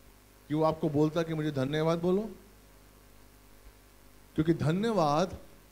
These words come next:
आपको परमेश्वर से मिलवाता है, धन्यवाद आपको बताता है कि परमेश्वर कौन है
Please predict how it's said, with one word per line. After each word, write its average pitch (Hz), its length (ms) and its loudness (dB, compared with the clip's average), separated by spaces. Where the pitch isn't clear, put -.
आपको 180 520 -2
परमेश्वर 170 760 -2
से 220 200 -8
मिलवाता 107 600 -4
है, 196 220 -6
धन्यवाद 202 680 0
आपको 180 300 -2
बताता 139 540 -2
है 190 260 0
कि 160 80 -4
परमेश्वर 156 580 -4
कौन 143 280 -2
है 214 180 -2